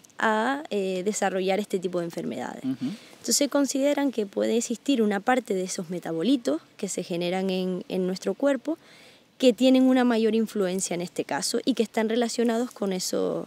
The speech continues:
Speaker 1: con esos pacientes.
Speaker 2: Ujú.
Speaker 1: Y esos son los gésteres.
Speaker 2: Ujú.
Speaker 1: La vitamina D, el compuesto activo de la vitamina D, que no-, nos analizan a nosotros cuando nos hacemos un, una analítica de sangre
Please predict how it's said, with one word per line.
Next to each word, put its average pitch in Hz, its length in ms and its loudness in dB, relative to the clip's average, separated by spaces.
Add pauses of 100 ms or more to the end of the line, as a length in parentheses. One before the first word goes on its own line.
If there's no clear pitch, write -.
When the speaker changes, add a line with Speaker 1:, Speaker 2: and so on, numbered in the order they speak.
Speaker 1:
con 190 200 -2
esos 185 200 -6
pacientes. 170 600 -6 (160)
Speaker 2:
Ujú. 160 320 -8
Speaker 1:
Y 254 100 4
esos 254 200 2
son 285 420 4
los 226 120 2
gésteres. - 600 -6 (340)
Speaker 2:
Ujú. 139 220 -2
Speaker 1:
La 196 180 4
vitamina 208 480 0
D, 320 240 2
el 208 220 -2
compuesto 233 400 0
activo 262 300 2
de 247 100 2
la 240 100 2
vitamina 208 480 -2
D, 277 160 2
que 208 180 -2
no-, 175 280 -4
nos 170 400 -4
analizan 202 520 0
a 190 60 0
nosotros 240 400 0
cuando 170 300 -8
nos 170 160 -8
hacemos 180 400 -6
un, 190 320 -2
una 190 160 0
analítica 214 480 0
de 220 100 -2
sangre 262 360 0